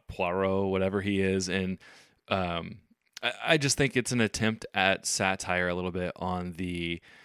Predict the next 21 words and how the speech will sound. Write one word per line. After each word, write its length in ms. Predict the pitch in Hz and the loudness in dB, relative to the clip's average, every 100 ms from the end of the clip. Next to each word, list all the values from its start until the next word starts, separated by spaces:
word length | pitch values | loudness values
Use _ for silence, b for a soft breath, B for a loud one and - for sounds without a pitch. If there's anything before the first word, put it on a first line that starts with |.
| B B - | B B -6
um, 600 | 90 85 80 78 76 80 _ | -4 -2 -4 -6 -10 -16 _
detective 560 | 117 - 107 98 104 90 | -6 -4 -4 0 -2 0
who 120 | 101 | -2
knows 360 | 92 92 92 87 | -2 -2 0 -2
all, 400 | 85 87 87 87 | 0 2 0 0
has 380 | 90 90 90 | -2 -2 -4
the 120 | 90 73 | -4 -2
accent 600 | 82 82 - 87 87 - 90 | -2 -4 -6 -6 -8 -10 -8
that 340 | 82 82 69 | -6 -6 -8
comes 240 | 92 87 | -8 -6
in 120 | 87 85 | -6 -6
and 120 | 87 | -6
solves 300 | 87 85 85 | -4 -4 -4
everything. 340 | 82 82 85 | -8 -6 -6
And 120 | 87 92 | -4 -2
they 80 | |
just 220 | 104 110 - | -2 -2 2
gave 180 | 107 | 2
him, 380 | 98 101 95 90 - - - | 2 0 0 -6 -14 -10 -6
like, 280 | 87 - B B B B B - | -4 -6 B B B B B 2
an 220 | 107 107 | 2 2